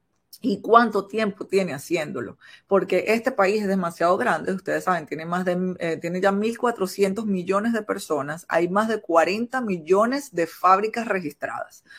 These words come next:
o sea, esto es un número increíble, y cantidad de, por lo menos, de proveedores en Alibaba son más de ciento cincuenta millones de proveedores que se exponen en Alibaba. Entonces,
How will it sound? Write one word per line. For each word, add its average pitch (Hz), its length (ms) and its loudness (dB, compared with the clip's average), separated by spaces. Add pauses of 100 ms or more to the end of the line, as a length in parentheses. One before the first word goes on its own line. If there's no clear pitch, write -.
(120)
o - 100 -6
sea, 160 140 2
esto 185 180 -2
es 220 80 -2
un 226 100 -2
número 240 460 2
increíble, 175 540 2
y 196 80 -6
cantidad 190 360 0
de, 214 140 0
por 233 160 -4
lo 208 60 -2
menos, 208 240 -4
de 214 100 0
proveedores 175 720 -2
en 196 140 -2
Alibaba 185 500 -2
son 196 180 -6
más 202 140 -2
de 202 100 -4
ciento 233 480 -6
cincuenta 190 560 -4
millones 185 440 -2
de 196 80 -2
proveedores 160 480 0
que 202 120 -6
se - 300 -6
exponen - 600 -10
en 160 140 -10
Alibaba. 147 560 0 (540)
Entonces, 226 580 2